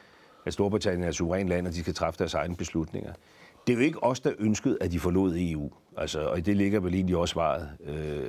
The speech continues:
at, øh, jeg ville da hilse velkommen, øh, hvis det var en beslutning, der blev, øh, fortrudt. Men, men det er jo ikke på den flade hånd, og Theresa May har jo i hvert fald senest på det topmøde, vi havde før jul, hvor vi lavede den her, øh, aftale, som hun så ikke fik godkendt i det britiske underhus, meget, meget klart sagt, at der findes ingen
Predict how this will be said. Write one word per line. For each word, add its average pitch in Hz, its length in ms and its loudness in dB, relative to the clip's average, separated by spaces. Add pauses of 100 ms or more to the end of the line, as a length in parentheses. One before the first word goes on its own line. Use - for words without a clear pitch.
at, 76 280 -6
øh, 78 120 -2
jeg 90 120 0
ville 90 140 0
da 76 40 -4
hilse 73 200 -4
velkommen, 90 500 -2 (460)
øh, 73 220 -2
hvis 73 120 -4
det 80 160 -2
var 87 80 2
en 78 80 -2
beslutning, 82 480 -4
der 69 80 -4
blev, 67 400 -6
øh, 60 180 -8
fortrudt. 78 500 -6 (440)
Men, 82 220 -2
men 85 140 -2
det 85 60 -6
er 90 60 2
jo 87 80 0
ikke 90 420 -2 (120)
på 95 120 2
den 80 180 -2
flade 87 280 2
hånd, 87 300 0
og 76 160 -2
Theresa 82 340 0
May 95 340 2
har 90 140 -2
jo 87 80 2
i 85 40 2
hvert 92 200 2
fald 90 220 0
senest 104 360 0
på - 80 -4
det 87 140 0
topmøde, 92 400 2
vi 80 100 0
havde 82 180 2
før 87 180 2
jul, 127 340 0 (480)
hvor 90 100 0
vi 78 120 0
lavede 98 260 4
den 113 160 0
her, 98 240 2 (100)
øh, 85 160 0
aftale, 90 500 0
som 85 120 -2
hun 82 120 -2
så 82 100 0
ikke 90 160 0
fik 92 120 0
godkendt 87 400 0
i - 20 -4
det 76 100 -6
britiske 85 320 0
underhus, 85 400 0
meget, 98 160 2
meget 85 200 0
klart - 240 -2
sagt, 80 340 -2
at 73 60 -4
der 80 80 -2
findes 95 400 0
ingen 85 280 -2